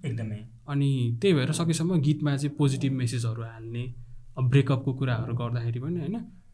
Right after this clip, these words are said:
Speaker 2: आफूलाई कसरी स्ट्रङ बनाउन सकिन्छ भन्ने कुराहरूलाई राख्ने
Speaker 1: हजुर।
Speaker 2: मैले आज सिकेँ भने त्यस्तै छ नि त, होइन? आफ्नो
Speaker 1: एकदमै,
Speaker 2: ब्रेकअप,
Speaker 1: एकदमै।
Speaker 2: अ, भए पनि आफूले राम्रो मान्छे भएर हुन्छ नि,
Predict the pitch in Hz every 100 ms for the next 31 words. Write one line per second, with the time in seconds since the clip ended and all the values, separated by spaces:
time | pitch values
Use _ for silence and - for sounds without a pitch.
0 | - 135 117 143 131 120 135 165 151 139
1 | - - 156 143 135 123 123 123 117 120
2 | 120 117 131 123 110 113 117 120 120 113
3 | 120 117 117 113 117 120 117 - 127 117
4 | 113 120 123 117 117 120 123 147 175 175
5 | 147 135 180 160 208 120 117 117 117 120
6 | 120 123 117 - - 123 90 123 120 117
7 | 110 110 123 165 160 123 131 123 120 127
8 | 127 120 123 127 123 131 131 117 123 117
9 | 110 110 127 117 113 165